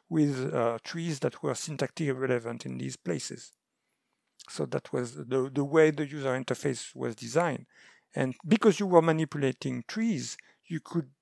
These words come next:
do very fast, beauty, uh, uh, well, all programs that you were manipulated were automatically beau-,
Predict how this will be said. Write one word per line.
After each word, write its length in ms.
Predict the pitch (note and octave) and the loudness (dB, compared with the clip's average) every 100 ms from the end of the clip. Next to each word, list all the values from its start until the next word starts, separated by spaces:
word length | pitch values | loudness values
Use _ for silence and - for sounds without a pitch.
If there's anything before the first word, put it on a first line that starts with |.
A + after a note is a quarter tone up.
| C#3 | -6
do 200 | D#3+ F3+ | -2 0
very 380 | C3+ G3+ F#3 F3 | 8 6 8 0
fast, 540 | - E3 E3 D#3 - - | 2 6 4 2 -6 -10
beauty, 420 | E3 - D3+ E3 | -10 -6 -2 2
uh, 220 | D3 C#3 - - - _ | 4 4 0 -18 -20 _
uh, 220 | C3+ C#3 E3 | 0 0 4
well, 240 | D#3+ D#3 D#3+ | 8 8 8
all 180 | F#3 A3+ | 10 10
programs 480 | - F#3+ F3 F3+ D#3+ | 10 6 10 8 8
that 160 | D3 - | 4 2
you 80 | |
were 140 | D#3 D3 | 2 4
manipulated 580 | D3+ D#3+ D3+ C#3 B2+ B2+ | 4 0 0 0 0 0
were 140 | C#3 | 2
automatically 640 | C#3 C#3 D3 C#3+ D#3 - | 2 2 -2 0 0 0
beau-, 140 | C3 | -4